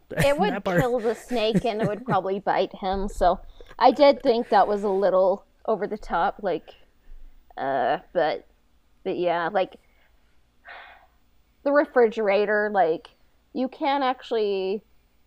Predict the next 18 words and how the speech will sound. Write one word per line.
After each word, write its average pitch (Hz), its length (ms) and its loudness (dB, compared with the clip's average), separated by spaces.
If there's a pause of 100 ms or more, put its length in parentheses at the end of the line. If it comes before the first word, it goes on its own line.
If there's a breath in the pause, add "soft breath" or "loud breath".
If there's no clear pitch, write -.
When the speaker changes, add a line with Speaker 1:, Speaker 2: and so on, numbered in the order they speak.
(200)
Speaker 2:
uh, 180 640 -2
if 240 160 -4
it's 262 140 -2
a - 20 -6
lead-lined 214 500 -2
refrigerator, 196 840 -6 (380)
they - 80 -2
used 269 240 -2
to 269 80 0
make 202 480 -4 (240)
things 202 320 -2
to 214 120 -12
last, 185 680 -4
and, 175 440 -12 (720)
uh, 175 220 2 (180)
he 269 140 -8
wouldn't 262 320 0
survive, 214 640 -2